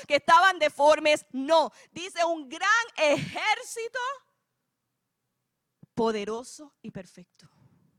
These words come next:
El problema es que si queremos ver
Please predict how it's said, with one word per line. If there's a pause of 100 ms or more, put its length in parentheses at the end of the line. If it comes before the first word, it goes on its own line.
(3000)
El
problema
es (1080)
que
si
queremos
ver